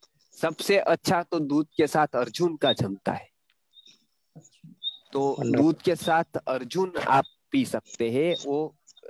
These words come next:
Speaker 1: दो तीन बार भी पिया तो हृदय के लिए बहुत अच्छा है, और बहुत सारे रोगों के ऊपर उसका बहुत अच्छा परिणाम है। तो एक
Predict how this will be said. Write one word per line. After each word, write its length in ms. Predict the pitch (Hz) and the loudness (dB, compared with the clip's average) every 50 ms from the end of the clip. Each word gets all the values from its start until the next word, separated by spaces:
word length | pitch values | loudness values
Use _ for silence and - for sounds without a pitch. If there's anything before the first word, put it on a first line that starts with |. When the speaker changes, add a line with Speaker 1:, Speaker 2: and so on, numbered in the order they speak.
| - - 123 | -10 -4 -2
Speaker 1:
दो 280 | 131 120 123 139 151 | -2 0 0 -2 -2
तीन 300 | 156 - 185 185 185 175 | -2 -2 0 0 2 4
बार 160 | 160 156 156 147 | 4 4 4 2
भी 160 | 143 156 151 | 0 -6 -6
पिया 280 | - 143 139 147 143 | -2 0 0 0 0
तो 160 | 143 - 147 135 | -2 -4 -8 -6
हृदय 320 | 120 117 117 135 147 147 | -6 -4 -2 -2 -2 -2
के 180 | - - 143 139 | -2 -2 0 0
लिए 200 | 135 135 139 127 | 0 0 -4 -6
बहुत 380 | 113 113 - - - - - | -6 -8 -10 -12 -12 -8 -8
अच्छा 260 | 127 - - 143 135 | -8 -6 -4 -2 0
है, 120 | 139 151 156 - - 170 | 0 0 -2 -2 -2 -2
और 220 | 175 196 196 180 | 0 2 2 2
बहुत 340 | 156 151 147 160 170 - - | 2 2 2 0 -2 -4 -2
सारे 240 | 165 143 139 143 143 | 0 2 2 0 0
रोगों 340 | 131 120 120 123 131 131 | -4 -8 -10 -8 -6 -8
के 180 | - _ - 131 | -6 _ -6 -4
ऊपर 260 | 123 127 120 - 147 | -4 -4 -2 -2 -4
उसका 340 | - - 131 - - - 127 | -4 -4 -8 -8 -4 -2 -2
बहुत 380 | 104 98 110 117 147 160 - 127 | 0 0 0 -2 -2 -2 -4 -4
अच्छा 220 | 120 - 123 113 | -6 -4 -6 -6
परिणाम 480 | - - 110 107 107 104 107 101 101 117 | -4 -2 -2 0 0 0 -2 -4 -4 -6
है। 100 | 139 151 | -6 -6
तो 200 | - 156 143 - - | -4 -4 -6 -2 0
एक 220 | 135 147 165 175 | 2 2 2 0